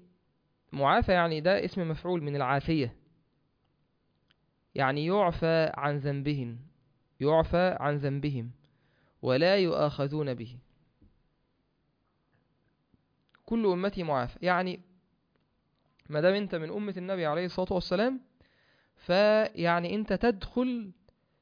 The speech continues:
في العفو، إن يرجى لك العفو، ربنا يعفو عنك، يعفى عن ذنبهم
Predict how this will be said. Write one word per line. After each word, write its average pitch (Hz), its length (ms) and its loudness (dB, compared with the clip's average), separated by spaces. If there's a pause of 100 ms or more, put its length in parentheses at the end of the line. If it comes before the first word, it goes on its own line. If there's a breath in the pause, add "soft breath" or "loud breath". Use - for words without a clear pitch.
(440)
في 233 560 -2
العفو، 180 400 2 (1200)
إن 151 400 -6
يرجى 208 640 2
لك 202 300 -2
العفو، 147 420 -4 (180)
ربنا 165 280 -6
يعفو 180 280 -4
عنك، 135 480 -10 (600)
يعفى 180 300 2
عن 143 180 2
ذنبهم 135 460 -6